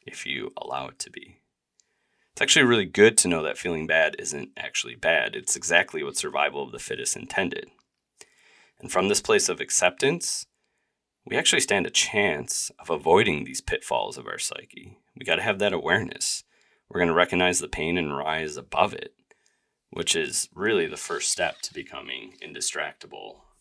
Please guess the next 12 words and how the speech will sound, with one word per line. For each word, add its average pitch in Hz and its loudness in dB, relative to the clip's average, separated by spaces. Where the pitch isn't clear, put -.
and - -16
not 60 -8
letting 67 -12
these - -12
things 50 -14
side - -8
rail - -14
you, - -18
right? - -6
So 73 -10
the - -18
dissatisfaction 107 0